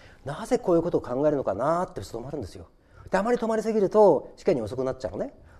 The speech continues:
いい案どころでやっぱ止めないといけないんです、試験って。だから平均で合格する人っているじゃない。今年は二点八年ぐらいが平均なので、めちゃめちゃ早いです、二点八年って。びっくり。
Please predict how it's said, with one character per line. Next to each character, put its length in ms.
い 140
い 80
案 180
ど 100
こ 60
ろ 80
で 40
や 40
っ 20
ぱ 60
止 100
め 80
な 160
い 60
と 220
い 140
け 140
な 120
い 60
ん 20
で 80
す、 140
試 120
験 100
っ 40
て。 180
だ 80
か 80
ら 280
平 220
均 240
で 60
合 160
格 100
す 120
る 40
人 100
っ 20
て 80
い 40
る 60
じ 60
ゃ 20
な 80
い。 60
今 100
年 200
は 80
二 160
点 180
八 240
年 140
ぐ 60
ら 80
い 20
が 60
平 140
均 200
な 80
の 80
で、 200
め 120
ち 60
ゃ 60
め 80
ち 80
ゃ 20
早 180
い 40
で 80
す、 120
二 120
点 100
八 100
年 100
っ 20
て。 140
び 100
っ 20
く 240
り。 100